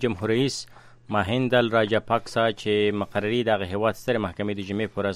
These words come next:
غیر قانوني اعلان کړې وه، د خپلې دندې نه استعفا وکړه. پاکستانان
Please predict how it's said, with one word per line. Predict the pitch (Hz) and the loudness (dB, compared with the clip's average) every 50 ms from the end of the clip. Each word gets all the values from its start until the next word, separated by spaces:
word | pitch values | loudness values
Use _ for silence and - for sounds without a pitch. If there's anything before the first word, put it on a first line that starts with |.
| - 101 | -2 -2
غیر | 107 104 95 - | -2 -2 -4 -4
قانوني | - 98 95 101 107 | -4 -4 -4 -4 -4
اعلان | 101 101 95 90 90 90 - | -4 -4 -4 -4 -4 -4 0
کړې | 127 143 139 | 2 4 6
وه، | 139 135 - - - - - - - - - | 6 4 2 0 -10 -20 -20 -20 -20 -10 -8
د | - 117 - | -8 -8 -4
خپلې | - 123 117 113 98 | -2 0 0 0 0
دندې | 123 127 131 123 127 123 123 | 0 0 0 0 0 2 2
نه | 120 120 120 107 107 | 2 0 0 -2 -4
استعفا | 104 - - 95 - - 90 | -8 -8 -8 -8 -4 -4 -4
وکړه. | 82 82 - 87 87 85 82 78 - - - - - - 107 | -4 -4 -6 -8 -6 -6 -6 -8 -10 -14 -18 -16 -6 -4 -4
پاکستانان | 101 - - 113 110 120 131 | -4 -2 -2 0 0 0 0